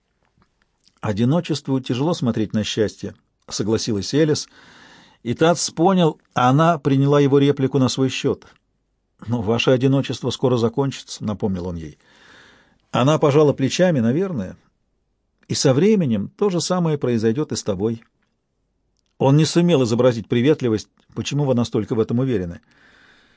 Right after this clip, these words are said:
Элис задумчиво склонила голову. «Все именно так, как ты сказал. Я наблюдатель. Но если я скажу тебе о том, что предвижу,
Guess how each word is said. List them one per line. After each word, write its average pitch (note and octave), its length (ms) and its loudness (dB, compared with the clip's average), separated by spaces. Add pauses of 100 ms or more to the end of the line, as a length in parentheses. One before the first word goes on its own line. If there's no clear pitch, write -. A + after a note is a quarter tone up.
(340)
Элис F3 540 2
задумчиво D3+ 600 2
склонила D3 440 0
голову. C3+ 560 0 (720)
«Все D3+ 480 -2 (220)
именно C3+ 420 2
так, D#3+ 260 -2
как - 200 -8
ты D3+ 120 -6
сказал. A#2+ 580 -6 (1040)
Я B2 220 0
наблюдатель. D#3+ 720 -2 (800)
Но C#3 260 -2
если C3 340 -2
я B2+ 140 2
скажу A#2+ 320 -2
тебе A2 300 0
о G#2 40 -2
том, A2+ 200 -4
что - 160 -6
предвижу, A2+ 680 -6